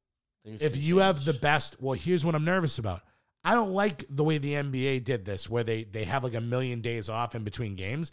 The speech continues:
Speaker 2: because now Ben Simmons has a chance to return. And if he does,
Speaker 1: Ben Simmons.
Speaker 2: here's the problem, though. Who, who do we have to? So let's, let's, let's, let me put it to you like this.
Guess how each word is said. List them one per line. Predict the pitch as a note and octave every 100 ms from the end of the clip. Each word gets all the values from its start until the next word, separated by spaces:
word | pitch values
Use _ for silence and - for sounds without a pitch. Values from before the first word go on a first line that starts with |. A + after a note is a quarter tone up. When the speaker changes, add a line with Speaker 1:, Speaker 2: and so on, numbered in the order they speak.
| - - -
Speaker 2:
because | D3 B2
now | C#3+ D3
Ben | C3+ C#3+ C3
Simmons | - A2+ G#2+
has | A2 G2+
a | F#2+
chance | G#2 G2 -
to |
return. | G2+ - D3+ G2+ F2 _ _ _
And | C3 C#3
if | A#2
he | B2
does, | D3+ F#3+ D3+ B2+
Speaker 1:
Ben | G2+ G2+
Simmons. | - E2+ E2
Speaker 2:
here's | C3 A#2+
the | G2+
problem, | D3+ D#3+ B2 F#2+
though. | D#2+ _ _ _ _ _ _ _ _ _ _ _ -
Who, | -
who | C3+ G#2+ D#3+
do | D#3+
we | D3+
have | A2 C#3 C#3+ B2 -
to? | - B2 A#2 A2+ G#2 - _ _
So | - F3
let's, | F#3 F#3+ -
let's, | E3 F3+ - -
let's, | C#3 F3 - E3
let | G3
me |
put | G3 F#3
it | -
to |
you | D3
like | A2+ -
this. | E2 - -